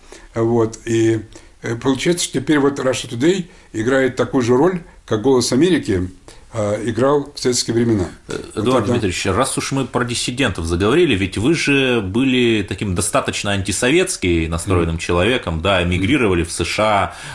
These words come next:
Speaker 2: а потом вдруг, э, сейчас вы стали чуть ли не там главным пророссийским американским интеллектуалом. Вот как произошла такая метаморфоза?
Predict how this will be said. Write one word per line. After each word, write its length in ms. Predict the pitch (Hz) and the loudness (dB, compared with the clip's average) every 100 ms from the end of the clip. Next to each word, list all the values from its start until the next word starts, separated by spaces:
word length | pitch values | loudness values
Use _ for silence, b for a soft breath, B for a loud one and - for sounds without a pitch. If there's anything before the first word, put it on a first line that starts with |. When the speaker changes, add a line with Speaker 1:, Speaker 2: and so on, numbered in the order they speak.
| B | B
Speaker 2:
а 220 | 85 82 | 2 2
потом 460 | - 180 - 170 139 | 0 -4 0 -2 0
вдруг, 420 | 120 127 90 - | 0 0 -2 0
э, 160 | 98 90 | 2 2
сейчас 560 | - 90 147 165 - | 0 -4 -2 -2 -2
вы 380 | 113 104 98 92 | -2 0 2 0
стали 720 | - - 117 123 110 101 95 85 | -2 -2 0 2 0 0 0 -4
чуть 280 | - 95 92 | -8 -10 -6
ли 80 | |
не 120 | 87 85 | -2 -2
там 300 | 87 82 80 | -2 -2 0
главным 520 | 90 123 113 101 87 | 2 2 2 -2 -4
пророссийским 720 | - 85 85 - 107 - 85 | -2 0 0 0 -2 -2 -2
американским 480 | 85 85 95 87 90 | 0 0 0 -4 -4
интеллектуалом. 580 | 82 90 - 160 165 101 | -4 -4 -2 0 2 2
Вот 200 | 104 - | -2 -2
как 220 | 156 - | -6 -2
произошла 440 | 143 110 110 113 | 0 0 0 0
такая 260 | 98 85 80 | -2 -4 -6
метаморфоза? 640 | 80 85 87 85 82 - | -4 -4 -4 -4 -6 -6